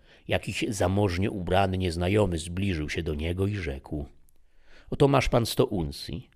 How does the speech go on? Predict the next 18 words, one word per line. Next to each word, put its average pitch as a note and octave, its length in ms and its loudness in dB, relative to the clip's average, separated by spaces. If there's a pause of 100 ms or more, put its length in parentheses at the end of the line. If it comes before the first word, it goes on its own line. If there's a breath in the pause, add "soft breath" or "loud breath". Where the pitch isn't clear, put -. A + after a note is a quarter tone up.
(120)
Za E2+ 160 2
pół B2+ 200 2
godziny A2 500 2
ujrzysz C3 560 2
przechadzających G#2+ 840 0
tedy G#2 260 -2
dwóch G#2 280 -4
młodych G#2 340 -2
ludzi F#2+ 360 -2 (240 loud breath)
z E2 100 -10
białymi G#2 480 4
piórami F#2+ 460 2
na F#2 100 -2
kapeluszach. - 720 -6 (540 soft breath)
Zbliżysz F#2 500 0
się - 160 2
do F#2 180 8
nich, D2 300 -6